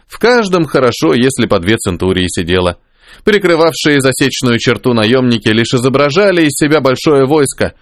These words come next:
но им, разумеется, не являлись. Впрочем, всё равно не предполагалось, что им придётся вступить в серьёзный бой.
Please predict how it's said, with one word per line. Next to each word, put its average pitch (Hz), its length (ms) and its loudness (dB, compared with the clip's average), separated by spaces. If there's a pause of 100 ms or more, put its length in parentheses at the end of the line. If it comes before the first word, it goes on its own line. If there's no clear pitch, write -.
(240)
но 160 140 0
им, 202 180 2
разумеется, 165 580 0
не 110 200 0
являлись. 85 720 -2 (1080)
Впрочем, 214 600 -2 (360)
всё - 160 -2
равно 208 240 2
не 240 100 2
предполагалось, 208 720 0
что - 140 -2
им 127 100 2
придётся 123 420 -2
вступить 104 340 -4
в - 100 -12
серьёзный 101 420 0
бой. 190 300 -2